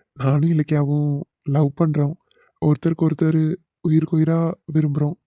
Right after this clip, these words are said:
இதை நான் எப்படி உங்ககிட்ட சொல்றதுன்னு யோசிச்சுட்டு இருக்கும்போது தான் அன்னைக்கு நீங்க வந்து என்கிட்ட அப்படி கேட்டீங்க. அதனால நான் உங்களுக்காக ஒத்துக்கிடுற மாதிரி சரின்னு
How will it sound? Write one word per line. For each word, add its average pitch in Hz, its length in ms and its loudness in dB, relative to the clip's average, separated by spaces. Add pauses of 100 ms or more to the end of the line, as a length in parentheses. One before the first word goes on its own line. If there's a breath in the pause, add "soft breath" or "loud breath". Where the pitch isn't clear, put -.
(120)
இதை 165 120 2
நான் 160 240 4
எப்படி 196 180 0
உங்ககிட்ட 180 460 0
சொல்றதுன்னு 160 500 0
யோசிச்சுட்டு 156 320 -2
இருக்கும்போது 147 380 -2
தான் 156 320 -2 (380)
அன்னைக்கு 156 320 -2
நீங்க 151 200 0
வந்து 151 200 0
என்கிட்ட 160 260 0
அப்படி 156 220 -2
கேட்டீங்க. 143 320 0 (560)
அதனால 156 440 0 (580)
நான் 175 120 0
உங்களுக்காக 160 520 0
ஒத்துக்கிடுற 165 480 -2
மாதிரி 156 280 0 (280)
சரின்னு 156 500 -2